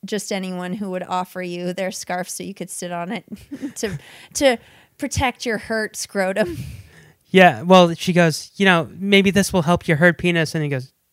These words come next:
Speaker 2: "It's my scrotum." <laughs>
Speaker 1: Yeah.
Speaker 2: He's like, "My penis is working
Speaker 1: It's
Speaker 2: fine."
Speaker 1: fine. It's just fine. Nothing wrong with my dick.
Speaker 2: <laughs>
Speaker 1: Just so you know. Uh.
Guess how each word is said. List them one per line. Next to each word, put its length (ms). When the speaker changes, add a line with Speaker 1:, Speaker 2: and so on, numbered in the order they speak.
Speaker 2:
"It's 500
my 100
scrotum." 480
<laughs> 300
Speaker 1:
Yeah. 160
Speaker 2:
He's 180
like, 100
"My 140
penis 340
is 120
working 240
Speaker 1:
It's 140
Speaker 2:
fine." 260
Speaker 1:
fine. 160
It's 120
just 180
fine. 280
Nothing 240
wrong 220
with 80
my 100
dick. 760
Speaker 2:
<laughs> 400
Speaker 1:
Just 140
so 120
you 160
know. 300
Uh. 420